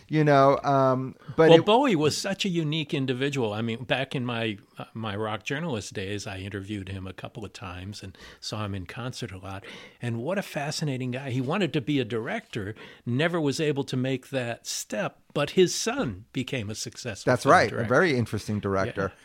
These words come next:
Speaker 1: Uh, Bowie couldn't have been nicer. It was a incredibly difficult experience. Our producer on that film,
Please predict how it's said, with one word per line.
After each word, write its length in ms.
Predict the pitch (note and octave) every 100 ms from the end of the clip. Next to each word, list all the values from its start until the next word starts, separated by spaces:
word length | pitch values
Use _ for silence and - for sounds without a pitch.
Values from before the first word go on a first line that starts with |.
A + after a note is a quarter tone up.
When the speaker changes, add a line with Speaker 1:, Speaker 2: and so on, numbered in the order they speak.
| - _ -
Speaker 1:
Uh, 200 | C#3+ C#3 D3 A2+ - B2+
Bowie 320 | E3+ G3 A#3+
couldn't 320 | - G3+ G3+
have 100 | E3+
been 160 | D#3 C#3
nicer. 480 | C3 C#3 - - - -
It 60 | D3+
was 260 | D#3+ D#3
a 320 | D#3+ D3+ D3 - - F3
incredibly 580 | D#3 - G#3 G#3 A3
difficult 580 | E3+ D#3+ - D#3 D3+ C#3
experience. 520 | A#2+ - - C#3 C#3
Our 100 | C3+
producer 500 | A#2+ C3+ C3 D3+ - D3+
on 100 | C#3
that 180 | C3+ B2
film, 380 | - C#3 C3+